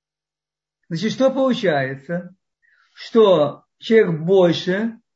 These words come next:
употребит этого сладкого напитка. Мы с вами уже говорили о его содержании, о том, сколько там сахара, а если не сахара, то сахарозаменителя –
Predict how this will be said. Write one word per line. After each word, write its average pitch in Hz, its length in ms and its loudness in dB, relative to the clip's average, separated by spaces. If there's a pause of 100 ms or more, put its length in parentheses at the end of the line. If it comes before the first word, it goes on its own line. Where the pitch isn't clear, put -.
(360)
употребит 233 960 -2 (680)
этого 185 680 0 (920)
сладкого 170 840 -2 (480)
напитка. 190 760 -4 (220)
Мы 175 80 0
с 170 80 -4
вами 226 200 4
уже 214 160 2
говорили 233 500 2
о 147 100 2
его 147 200 -2 (360)
содержании, 175 800 0
о 165 100 -2
том, 175 180 -2
сколько 160 280 -4
там 156 180 -2
сахара, 180 760 -2 (240)
а - 120 -6
если 175 240 -2
не 175 120 -6
сахара, 180 480 -4
то 147 120 -8
сахарозаменителя – 185 1700 -4